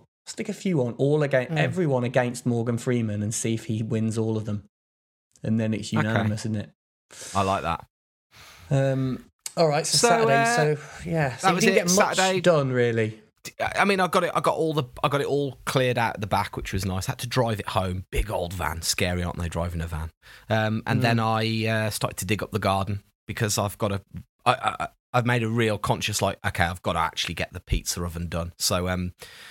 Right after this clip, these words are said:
Speaker 2: uh, the pizza oven now is, um, it, it's ready to kind of set in place. So I've had to build quite a big kind of brick, or I'm starting to build a big brick thing in place in situ where it's gonna go.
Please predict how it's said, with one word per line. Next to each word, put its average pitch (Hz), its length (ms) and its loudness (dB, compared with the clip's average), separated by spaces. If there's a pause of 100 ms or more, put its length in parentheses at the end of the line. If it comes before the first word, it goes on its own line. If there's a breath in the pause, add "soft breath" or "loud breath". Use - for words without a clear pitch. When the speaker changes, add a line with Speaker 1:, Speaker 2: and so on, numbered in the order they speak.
(340 loud breath)
Speaker 2:
uh, 85 520 -2
the - 80 -14
pizza - 440 0
oven 90 280 -2
now 87 360 0
is, 87 300 -4
um, 82 420 -6 (360)
it, - 240 -10
it's - 200 -10
ready 101 240 0
to - 120 -8
kind 82 200 -4
of - 100 -8
set - 300 0
in 90 220 -4
place. 92 680 -6
So - 120 -8
I've 95 60 -2
had - 140 -6
to 104 80 -6
build 95 560 -6
quite 107 420 -4
a 95 40 -8
big 95 340 -6
kind 98 200 -2
of - 280 -10 (320)
brick, - 560 -6 (160)
or 107 160 2
I'm 98 180 0
starting 95 520 0
to 87 100 -6
build 90 240 -4
a - 20 -4
big 87 240 -8
brick - 240 -6
thing 82 340 -4 (460 loud breath)
in 90 160 -2
place 87 380 -2
in 87 100 -2
situ - 480 -4
where 90 160 0
it's - 140 -6
gonna 90 180 -2
go. 92 220 -2